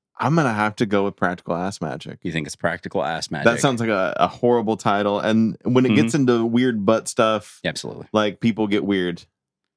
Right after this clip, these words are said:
Speaker 2: B, rank is right.
Speaker 1: Rank is right.
Speaker 2: What? Rank is
Speaker 1: <laughs>
Speaker 2: right.
Speaker 1: Rank is right.
Speaker 2: I don't know what that means.
Speaker 1: I don't know.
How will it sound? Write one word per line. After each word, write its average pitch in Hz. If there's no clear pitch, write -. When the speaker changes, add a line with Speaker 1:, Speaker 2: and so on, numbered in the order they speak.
Speaker 2:
B, 87
rank 92
is 90
right. 82
Speaker 1:
Rank 120
is -
right. 87
Speaker 2:
What? 90
Rank 110
is -
Speaker 1:
<laughs> -
Speaker 2:
right. 101
Speaker 1:
Rank 107
is 107
right. 120
Speaker 2:
I 98
don't 101
know 98
what 95
that 95
means. 95
Speaker 1:
I 143
don't 123
know. 123